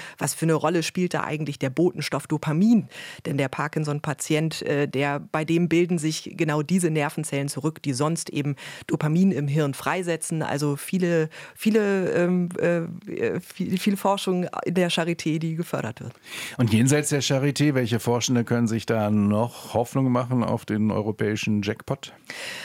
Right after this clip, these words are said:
Speaker 1: Also, ähm, da sind auch anderswo auf jeden Fall Sektflaschen geköpft worden, zum Beispiel beim Berliner Naturkundemuseum. Da wird die Forschung von der Astrophysikerin Jenny Feige jetzt für die nächsten fünf Jahre mit rund anderthalb Millionen Euro gefördert.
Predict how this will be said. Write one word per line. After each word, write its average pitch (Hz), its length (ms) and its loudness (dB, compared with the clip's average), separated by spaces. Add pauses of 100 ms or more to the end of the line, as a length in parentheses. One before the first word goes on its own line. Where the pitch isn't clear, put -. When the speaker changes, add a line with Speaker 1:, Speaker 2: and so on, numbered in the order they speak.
(160)
Speaker 1:
Also, 185 320 -2 (180)
ähm, 196 420 2 (420)
da 170 120 2
sind 226 300 2
auch 190 200 -2
anderswo 240 480 0
auf 202 160 0
jeden 220 240 2
Fall 196 380 0
Sektflaschen 196 580 0
geköpft 202 460 -2
worden, 202 260 2
zum 196 140 0
Beispiel 185 300 0
beim 180 180 2
Berliner 175 340 2
Naturkundemuseum. 190 1400 2
Da 170 260 0
wird 180 180 -2
die 175 80 0
Forschung 175 640 0
von 170 220 0
der 160 200 0
Astrophysikerin 170 920 0
Jenny 147 260 0
Feige 240 500 0
jetzt 233 260 0
für 226 100 -2
die 214 120 4
nächsten 220 340 2
fünf 208 240 -2
Jahre 202 320 2
mit 202 180 0
rund 202 220 2
anderthalb 190 480 -2
Millionen 190 340 4
Euro 180 340 0
gefördert. 180 520 0